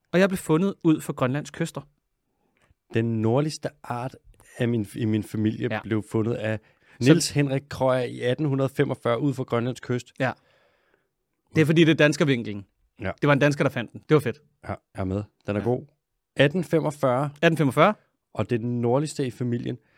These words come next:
Speaker 1: Den nordligste i familien. Det vil sige, vi er i virkeligheden ude efter en familie, men den nordligste
Speaker 2: Ja.
Speaker 1: art i familien.
Speaker 2: Ja, ja, ja, jeg er med.
Speaker 1: Mm. Blev fundet.
Speaker 2: Okay.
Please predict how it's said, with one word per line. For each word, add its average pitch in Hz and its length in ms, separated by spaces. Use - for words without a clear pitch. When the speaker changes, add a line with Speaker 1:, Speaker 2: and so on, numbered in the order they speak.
Speaker 1:
Den 120 180
nordligste 147 540
i 156 120
familien. 135 400
Det 156 60
vil 143 80
sige, 151 140
vi 135 140
er 147 120
i 190 80
virkeligheden 185 420
ude 190 260
efter 156 180
en 151 100
familie, 131 300
men 131 260
den 143 200
nordligste 202 500
Speaker 2:
Ja. 196 60
Speaker 1:
art 170 380
i 214 100
familien. 139 440
Speaker 2:
Ja, 143 100
ja, - 40
ja, 98 60
jeg - 100
er 98 40
med. 95 200
Speaker 1:
Mm. 185 280
Blev 117 100
fundet. 196 340
Speaker 2:
Okay. 92 300